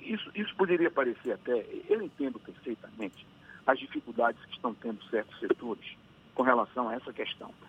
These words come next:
Mas veja, por exemplo, que situação a prefeitura poderia se colocar no momento em que ela recebe recursos, inclusive do governo federal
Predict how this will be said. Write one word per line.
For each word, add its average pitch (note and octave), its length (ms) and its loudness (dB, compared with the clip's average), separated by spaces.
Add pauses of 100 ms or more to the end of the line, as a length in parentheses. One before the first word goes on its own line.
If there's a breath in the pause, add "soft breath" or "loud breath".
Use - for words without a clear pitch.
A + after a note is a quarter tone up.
(240 loud breath)
Mas F3+ 160 4
veja, A3+ 180 4
por D3+ 120 -2
exemplo, B2+ 340 -6
que - 160 -8
situação C#3 460 2
a - 20 -6
prefeitura B2+ 440 -4
poderia A#2 360 -2
se - 120 -10
colocar A#2 380 6
no F#3 60 2
momento F#3+ 280 4
em - 20 -2
que G3 80 0
ela F#3+ 120 8
recebe F#3+ 640 2
recursos, - 580 -8 (1160)
inclusive D#3 400 -4
do D#3+ 80 2
governo D3 320 4
federal A#2 460 2